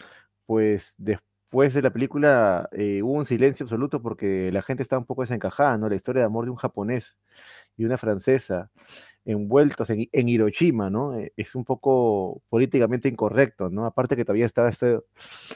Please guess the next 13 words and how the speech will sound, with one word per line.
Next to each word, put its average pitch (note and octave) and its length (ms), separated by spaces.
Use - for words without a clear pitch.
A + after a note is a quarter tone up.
esta B2 240
bipolaridad A2 560
del A2+ 140
mundo A#2 280
ya A#2 200
en A#2 80
otro, A#2 320
en G#2 100
otra A2+ 260
índole, A#2+ 380
este, G#2 680
eh, G#2+ 920
pues A2 680